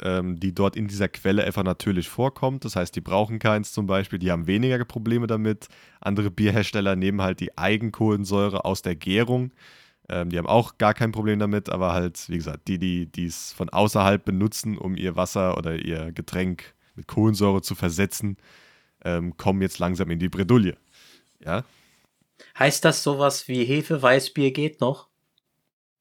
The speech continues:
Speaker 1: Es sollte
Speaker 2: Du als Biologe müsstest das wissen.
Speaker 1: Das Ding ist, eigentlich sollten alle gehen. Alle Biere sollten gehen, weil alle Biere gegärt werden.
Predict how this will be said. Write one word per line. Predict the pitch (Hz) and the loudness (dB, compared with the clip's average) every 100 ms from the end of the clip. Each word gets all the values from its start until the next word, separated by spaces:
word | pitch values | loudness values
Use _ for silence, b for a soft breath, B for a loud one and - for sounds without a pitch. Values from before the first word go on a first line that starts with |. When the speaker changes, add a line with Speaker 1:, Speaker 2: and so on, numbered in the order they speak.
| _ _ _ _ _ _ _ - | _ _ _ _ _ _ _ -10
Speaker 1:
Es | 90 98 | -4 4
sollte | 107 170 147 | 6 6 8
Speaker 2:
Du | |
als | 139 131 | 8 8
Biologe | 143 135 139 143 135 | 4 6 8 8 6
müsstest | 135 139 143 131 | 6 4 0 2
das | 131 120 | 2 2
wissen. | 131 135 147 135 | -2 -2 -6 -8
Speaker 1:
Das | - - | -8 -2
Ding | 135 156 | 2 2
ist, | 147 104 101 - - - | 2 2 0 -2 -12 -4
eigentlich | 95 127 143 135 | 0 2 0 0
sollten | 127 123 - 123 - | 2 0 0 -10 0
alle | 107 117 110 | 2 4 4
gehen. | 95 101 90 85 76 - _ - | 2 0 2 0 -4 -14 _ 0
Alle | 110 123 | 4 4
Biere | 107 117 127 120 110 | 2 4 4 6 4
sollten | 95 101 104 98 - 95 | 2 2 2 2 -4 -4
gehen, | 98 95 85 | 0 0 0
weil | 87 | -2
alle | - 107 | 0 0
Biere | 110 98 104 117 107 | -2 -2 0 2 2
gegärt | 104 92 107 113 - 90 | -2 2 2 2 0 -2
werden. | 85 78 - | -2 -2 -10